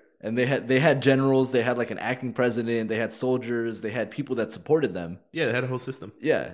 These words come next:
Speaker 1: and so imagine after losing the war and, like, do you put that on your resume?
Speaker 2: Ah, fuck. Uh, well, <laughs> fought in the Civil War. Oh, what, what, uh, what side <laughs> were you on? Listen, it's not
Speaker 1: <laughs>
Speaker 2: important.
Speaker 1: Let's not get into
Speaker 2: <laughs> It's
Speaker 1: that.
Speaker 2: not,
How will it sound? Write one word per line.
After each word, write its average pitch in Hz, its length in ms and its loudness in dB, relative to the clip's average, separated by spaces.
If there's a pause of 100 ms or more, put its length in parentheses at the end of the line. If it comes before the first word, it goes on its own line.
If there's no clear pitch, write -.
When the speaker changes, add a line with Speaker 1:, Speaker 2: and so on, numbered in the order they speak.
Speaker 1:
and 127 180 2
so 131 200 4
imagine 156 420 2
after 135 360 0
losing 139 360 4
the 113 80 0
war 107 340 0
and, 110 180 -4
like, 101 300 -6 (100)
do 113 100 -4
you 139 80 2
put 143 220 2
that 147 120 4
on 139 140 2
your 120 80 0
resume? 160 560 0 (180)
Speaker 2:
Ah, - 60 -20 (680)
fuck. - 300 -20 (500)
Uh, 123 360 4
well, 120 500 0 (360)
<laughs> - 300 -18
fought 147 240 4
in 151 160 2
the 143 80 2
Civil 135 460 2
War. 120 460 2 (160)
Oh, 269 140 2
what, 196 260 4
what, 196 300 -2
uh, 196 260 4
what 190 200 0
side 190 240 4
<laughs> - 160 -2
were 202 40 6
you 170 180 4
on? 139 220 2 (400)
Listen, 101 300 -8
it's - 140 -12
not 104 220 0
Speaker 1:
<laughs> - 0 -
Speaker 2:
important. 147 360 6
Speaker 1:
Let's - 180 2
not 131 120 4
get - 160 10
into 123 160 4
Speaker 2:
<laughs> 98 40 2
It's - 40 2
Speaker 1:
that. 95 160 0
Speaker 2:
not, - 180 -8